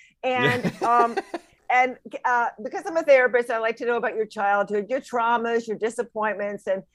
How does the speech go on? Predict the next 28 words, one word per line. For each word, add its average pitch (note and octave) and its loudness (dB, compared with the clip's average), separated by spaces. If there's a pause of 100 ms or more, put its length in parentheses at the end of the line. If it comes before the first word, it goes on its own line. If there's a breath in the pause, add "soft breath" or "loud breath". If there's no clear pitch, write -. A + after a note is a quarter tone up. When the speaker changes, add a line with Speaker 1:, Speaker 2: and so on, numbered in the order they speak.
(180)
Speaker 1:
let's E4 2
just F#4+ -6
go C#4+ 8
there G3 2
for G3 -2
a G#3 -10
few F#3+ -6
minutes, F3+ -4
if F3 -8
that's F3+ -2
okay. E3 -2 (540 soft breath)
Speaker 2:
Sure. E3 4
There's C#3 0
a C#3+ 0
lot D3 4
more D#3 4
than C#3+ -2
a C#3+ -4
few D3 -2
minutes, C#3 0
but A#2+ -4
I'll B2 0
condense B2 -4
them G#2 -8
for F#2+ -8
you. F2+ -8 (100)
Yeah, G#2+ -6
yeah. G2+ -4